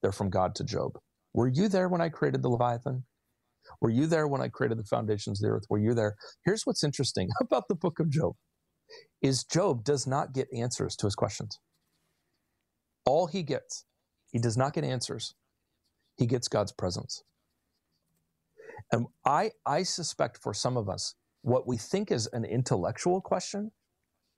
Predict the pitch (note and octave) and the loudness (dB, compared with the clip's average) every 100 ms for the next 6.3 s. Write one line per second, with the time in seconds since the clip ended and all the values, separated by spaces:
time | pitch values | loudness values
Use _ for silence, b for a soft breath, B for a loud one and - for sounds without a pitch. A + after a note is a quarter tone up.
0 | _ _ - G#2+ A2 C#3+ D#3 C3 A#2 G#2+ | _ _ -2 2 2 2 4 2 2 0
1 | G2+ G2 F#2 F#2 F2 G2 G2 F#2+ G#2 G2+ | 2 2 2 2 2 0 2 2 0 -2
2 | F2+ F#2 E2+ E2 - - D#2+ - - - | 0 0 2 0 -2 -4 -2 -4 -6 -12
3 | _ _ _ _ _ _ _ _ _ A#2+ | _ _ _ _ _ _ _ _ _ 0
4 | D#3+ A2+ A#2 A#2 F#2+ - A2 G2+ - A2+ | 0 0 -2 -2 -6 -4 -4 -4 -2 0
5 | A2 F#2 G2 - G2 F#2 G2 B2 - F2+ | 0 -2 -4 -4 -4 0 2 0 -2 -6
6 | E2 - | -6 -10